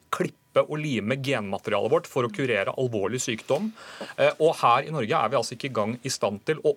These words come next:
oppdatere lovverket vårt, slik at for eksempel spørsmål om eggdonasjon, assistert befruktning til enslige, som er tillatt i så å si alle sammenlignbare land, ikke engang klarer å oppdateres. Dette er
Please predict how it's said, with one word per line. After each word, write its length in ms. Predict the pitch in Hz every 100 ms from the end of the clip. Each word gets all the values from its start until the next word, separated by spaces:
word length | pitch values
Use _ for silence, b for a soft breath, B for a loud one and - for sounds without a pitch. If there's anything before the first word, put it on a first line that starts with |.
| -
oppdatere 480 | - - - 135 143
lovverket 440 | 127 98 95 -
vårt, 160 | 160 -
slik 240 | - 117
at 80 | 127
for 140 | - 127
eksempel 500 | - 117 95 - 127
spørsmål 380 | - - 117 135
om 40 | -
eggdonasjon, 760 | 117 98 95 101 - 156 220 B B B -
assistert 480 | - - 117 95
befruktning 480 | - 123 104 - 120
til 220 | - 127 -
enslige, 540 | 120 104 - 120 214 B -
som 180 | -
er 80 | 131 -
tillatt 480 | 110 98 113 - 135
i 80 | 135 _
så 320 | - - 107
å 60 | 135
si 180 | - 120 - -
alle 320 | 147 101 101
sammenlignbare 540 | - 117 95 95 107 123
land, 240 | 143 247 B B
ikke 240 | 160 - 113
engang 220 | 101 110
klarer 240 | 123 104
å 80 | 98
oppdateres. 400 | - - - 113
Dette 160 | 143 151
er 240 | 143